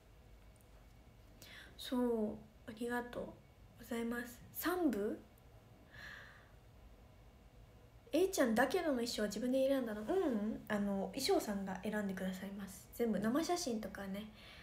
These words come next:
生誕祭のやつ以外全部、あの、衣装さんが選んでくださって、えりこたちが衣装とかを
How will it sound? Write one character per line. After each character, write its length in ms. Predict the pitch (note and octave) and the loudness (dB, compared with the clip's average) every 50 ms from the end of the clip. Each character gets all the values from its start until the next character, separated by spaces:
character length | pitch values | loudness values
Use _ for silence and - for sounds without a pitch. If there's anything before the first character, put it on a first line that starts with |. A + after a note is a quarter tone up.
| - - - - - - | -18 -20 -20 -20 -20 -14
生 220 | - - D#4 D#4+ | 0 4 6 6
誕 260 | E4 D#4+ - D#4+ D#4+ | 6 6 4 4 4
祭 240 | D#4+ D#4+ D#4+ D4 D4 | 6 6 4 4 6
の 80 | D4 D4 | 4 4
や 100 | D4 D4 | 2 2
つ 180 | D4 - B3+ G#3+ | 0 -2 -4 -4
以 80 | G#3 | -2
外 180 | G#3+ G3 G3 G3 | -2 -4 -4 -4
全 240 | F#3+ - A3+ A#3 A3 | 0 0 2 2 2
部、 180 | G#3+ - - - - - - - - - - - - - - - - - - - - - | 0 -2 -4 -8 -10 -16 -20 -20 -20 -20 -20 -20 -20 -20 -20 -20 -20 -20 -20 -20 -12 -6
あ 80 | A#3 | -4
の、 440 | G#3 G3 G3 G3 G3 F#3+ F#3+ G3 - - - - | -2 -2 -2 -2 -4 -4 -4 -6 -8 -10 -14 -8
衣 160 | - A#3 A3+ - | -6 -6 -4 -2
装 140 | A3+ G#3+ | -2 -2
さ 160 | G#3+ - A3 G3+ | -2 -4 -6 -6
ん 140 | G#3 G3+ | -6 -4
が 160 | - - - - - - - - - - - - - - - - | -4 -6 -6 -6 -14 -20 -20 -20 -20 -20 -20 -20 -20 -20 -16 -2
選 200 | - A#3 A3 A3 | 2 4 4 6
ん 100 | A3 G#3+ | 6 6
で 80 | G#3+ G#3+ | 4 4
く 100 | G#3+ G#3+ | 2 2
だ 120 | G#3+ G#3+ | 0 0
さ 140 | G#3+ - A#3 | 0 0 -2
っ 40 | A3 - - - - | -4 -4 -6 -4 -4
て、 180 | - - - - - - | -4 -4 -4 -10 -14 -2
え 140 | - C#4+ D#4 | 4 4 6
り 140 | E4+ F4 E4+ | 6 6 6
こ 140 | - C4+ | 6 6
た 140 | C4 B3 A3 | 8 8 4
ち 180 | G#3+ - A3 G3+ | 4 2 0 0
が 180 | - G3+ - - - - - - - - - - - - - - - - - - - - - | 0 -2 -4 -4 -10 -18 -20 -20 -20 -20 -20 -20 -20 -20 -20 -20 -20 -20 -20 -20 -20 -16 -2
衣 180 | - C#4 C#4 - | -2 0 0 2
装 340 | C#4 B3 A3+ G#3+ G#3 G3+ - - | 2 2 2 0 0 -2 -6 -10
と 120 | - - A3 | -12 -12 -10
か 260 | - - - - - - - - - - - - - - - - - - - - - - - - - - - | -6 -4 -4 -4 -6 -10 -16 -20 -20 -20 -20 -20 -20 -20 -20 -20 -20 -20 -20 -20 -20 -20 -20 -20 -20 -16 -10
を 300 | - A#3+ B3 A#3 A3+ A#3+ | -6 -4 -4 -4 -4 -6